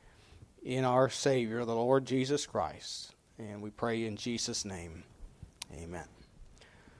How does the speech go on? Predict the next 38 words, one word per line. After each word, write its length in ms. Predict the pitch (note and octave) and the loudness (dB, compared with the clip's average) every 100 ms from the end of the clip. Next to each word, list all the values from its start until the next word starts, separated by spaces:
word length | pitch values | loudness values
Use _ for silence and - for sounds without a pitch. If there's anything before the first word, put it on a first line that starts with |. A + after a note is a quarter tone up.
| - - - | -20 -20 4
So 180 | F3 | 10
as 100 | F3 | 12
we 80 | F#3 | 12
consider 600 | F3 B3 - C#4 A3+ E3 | 12 10 12 12 12 12
that 280 | E3 D#3 D3+ | 12 12 12
he 260 | E3 F#3+ E3+ | 12 12 12
is 320 | E3+ D#3+ D3 | 12 12 12
the 60 | C#3+ | 8
Master 680 | D3 D#3+ F3+ F3 - D3+ | 10 12 12 10 8 8
and 200 | B2 C3+ | 10 8
Lord, 560 | C#3 C#3 E3 C#3 C#3 C#3+ | 8 12 12 12 12 12
you 120 | C#3 | 8
know, 120 | C#3 | 8
Master 600 | C#3 D#3 F#3+ G3 - D#3 D3 | 8 12 12 12 12 10 10
speaks 400 | - D#3 D#3 D3 | 10 10 10 8
of 160 | C3+ | 8
a 140 | B2+ B2+ | 8 2
great 580 | B2+ D3 D#3 - - | 8 12 12 10 0
te-, 260 | - F3 E3 | 2 2 4
a 100 | C3 | 2
teacher, 720 | - E3+ D#3+ - E3+ F3 F#3 - - - - - - - | 6 6 6 8 12 12 12 6 -20 -20 -20 -20 -20 -4
uh, 400 | C3+ C3 B2+ B2+ | 6 10 10 10
one 360 | C3 C#3+ D3+ D3 | 10 12 10 10
who 180 | C#3+ C3+ | 8 10
rules 380 | D3+ F3+ F#3+ | 10 12 12
over. 500 | D3 D3+ C#3+ F3 G#3+ - - - - | 12 12 12 12 12 10 -12 -20 4
The 80 | C#3 | 12
word 280 | D3+ F3 D#3+ | 12 12 12
Lord, 760 | D#3 E3 G3 F3 D3 E3 F#3 - - - - - - - C#3+ | 12 12 12 12 12 12 12 4 -14 -16 -18 -20 -20 -8 6
uh, 560 | C#3 C#3 C3+ C3 B2 - | 12 12 12 12 12 6
is 200 | C3 - | 2 0
defined 440 | - D3 E3 E3 | 8 12 12 12
as 220 | C#3+ C#3 | 12 12
he 260 | - E3+ F3+ | 12 10 8
to 160 | E3 C#3+ | 8 10
whom 260 | F3 D#3+ | 10 10
a 100 | D3 | 10
person 680 | - - F3 F#3 - F#3+ G3 | 10 12 12 12 8 8 8